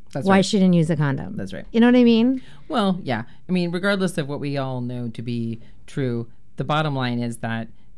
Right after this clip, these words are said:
Speaker 1: there really isn't anyone that I know who is human, as we are the worst species in the world, who has a leg to stand on when it comes to criticizing other people about their bad choices.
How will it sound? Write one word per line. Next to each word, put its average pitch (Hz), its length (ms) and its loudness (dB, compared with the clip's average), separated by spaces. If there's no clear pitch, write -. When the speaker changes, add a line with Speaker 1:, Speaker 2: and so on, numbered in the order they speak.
Speaker 1:
there 147 120 -2
really 170 300 -2
isn't 131 240 -2
anyone 120 360 -2
that 117 120 -2
I 120 160 -4
know 165 240 -2
who 175 140 0
is 170 140 -4
human, 185 360 -2
as 135 400 -6
we 135 160 -4
are 127 60 -2
the 123 100 -6
worst 120 180 -6
species 127 300 -8
in 127 60 -10
the 127 80 -6
world, 120 240 -6
who 160 80 -6
has 135 440 -4
a - 80 -8
leg 123 260 -4
to 123 60 -6
stand 123 300 -4
on 113 140 -2
when 113 80 -4
it 104 80 -8
comes 117 220 -8
to 120 80 -8
criticizing 107 500 -8
other 101 160 -8
people 101 260 -10
about 101 220 -10
their 104 80 -8
bad 95 180 -10
choices. - 440 -12